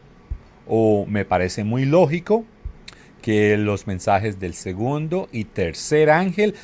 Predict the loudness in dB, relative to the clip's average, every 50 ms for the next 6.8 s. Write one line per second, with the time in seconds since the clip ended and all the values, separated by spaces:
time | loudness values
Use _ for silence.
0 | -20 _ -14 -10 -10 -8 -6 -4 -2 0 2 2 2 0 -4 -6 -6 -6 -6 -6
1 | -8 -12 -10 -4 -2 0 2 2 2 2 2 -2 -4 -4 -4 -4 -4 -4 -6 -8
2 | -10 -10 -8 -8 -8 -6 -4 -4 -4 -4 -4 -6 -8 -10 -12 -12 -12 -12 -14 -14
3 | -16 -18 -20 _ _ _ _ _ _ _ -18 -12 -10 -8 -6 -6 -6 -6 -8 -8
4 | -6 0 2 4 4 4 4 4 4 2 2 0 -4 -4 -2 -2 -2 -2 -2 -4
5 | -8 -4 -4 -4 -4 -6 -10 -16 -20 -20 _ _ _ -20 -20 -20 -20 -20 -18 -10
6 | -6 -4 -2 0 0 0 2 2 2 2 4 2 2 0 -2